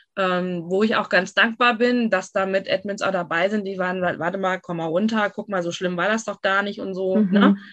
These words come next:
Speaker 1: Ähm, und du hast ja auch als Admin so von so einer Gruppe immer die Möglichkeit, du kannst ja die Kommentarfunktion einschränken.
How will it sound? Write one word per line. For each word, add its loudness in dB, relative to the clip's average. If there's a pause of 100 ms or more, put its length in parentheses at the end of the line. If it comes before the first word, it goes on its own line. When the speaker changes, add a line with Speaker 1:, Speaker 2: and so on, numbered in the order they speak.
(560)
Speaker 1:
Ähm, 4
und 0
du 4
hast 4
ja 4
auch -2
als -2
Admin 0
so -12
von 0
so 0
einer -2
Gruppe 0
immer 2
die -4
Möglichkeit, 0
du -6
kannst -4
ja 0
die -4
Kommentarfunktion -2
einschränken. -10